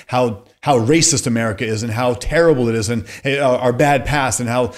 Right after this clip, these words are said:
you know, Christopher Columbus came and, you know, and, and committed genocide, it's like, no, no, no, no, no. This is your interpretation.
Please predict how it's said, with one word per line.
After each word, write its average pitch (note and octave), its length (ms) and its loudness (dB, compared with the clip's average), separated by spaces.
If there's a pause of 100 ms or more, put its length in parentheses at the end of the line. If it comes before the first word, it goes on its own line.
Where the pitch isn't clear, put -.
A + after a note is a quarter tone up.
(120)
you B2+ 80 -4
know, G#2 60 -4
Christopher - 340 0
Columbus D3+ 440 0
came D3 240 2
and, C3+ 120 2
you C3+ 60 2
know, C3 140 2
and, C3 260 -2
and C3 220 -4
committed C#3+ 420 2
genocide, C#3+ 480 2
it's A#2+ 80 -2
like, D#3 100 -6
no, A3+ 280 -6
no, D3+ 240 -2
no, A2+ 180 -2
no, G2+ 200 -6
no. F#2 280 -8 (220)
This G3+ 160 0
is F#3+ 120 0
your F#3 140 2
interpretation. C3+ 920 -2